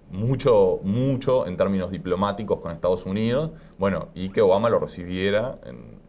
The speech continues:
en en la Casa Blanca. Ahora, para, para el cambio de mando, seguramente hoy informamos esté llegando Kerry, el secretario de Estado, con quien también Mujica se reunió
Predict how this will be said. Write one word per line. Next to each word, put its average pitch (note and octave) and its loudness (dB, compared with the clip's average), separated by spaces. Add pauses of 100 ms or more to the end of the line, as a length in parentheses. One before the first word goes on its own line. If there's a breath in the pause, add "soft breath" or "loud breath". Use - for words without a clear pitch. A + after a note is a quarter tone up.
en A1+ -18 (220)
en F2+ -6
la E2 -4
Casa E2+ -6
Blanca. E2 -2
Ahora, A2+ 6
para, E2 -2
para D#2+ -4
el D#2+ -6
cambio G2 0
de F#2+ 2
mando, G#2+ 0
seguramente F#2+ -2 (280 loud breath)
hoy F#2+ -2
informamos F#2+ -2
esté F#2 -6
llegando F2 -2
Kerry, G2 2
el C#2 -8
secretario D#2+ -6
de E2 -4
Estado, G2 0
con - -10
quien - -10
también F2 -4
Mujica E2 -8
se E2+ -10
reunió E2+ -6